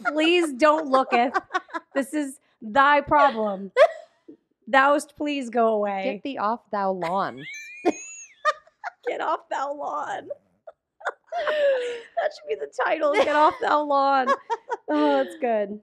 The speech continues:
Speaker 2: So cut to the twins. They're sleeping off
Speaker 1: Still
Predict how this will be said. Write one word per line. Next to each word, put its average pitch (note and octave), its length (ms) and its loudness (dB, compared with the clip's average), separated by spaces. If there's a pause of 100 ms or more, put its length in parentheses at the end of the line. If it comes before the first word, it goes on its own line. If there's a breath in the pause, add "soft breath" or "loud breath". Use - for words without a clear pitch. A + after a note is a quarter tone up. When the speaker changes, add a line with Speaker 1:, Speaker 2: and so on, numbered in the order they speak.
(120)
Speaker 2:
So C#4 240 2
cut D4 300 -2
to D#4+ 100 -6
the E4 100 -4
twins. G#3+ 560 -2
They're B3+ 200 0
sleeping B3 480 -6
off G#3 220 2
Speaker 1:
Still G#3+ 120 -2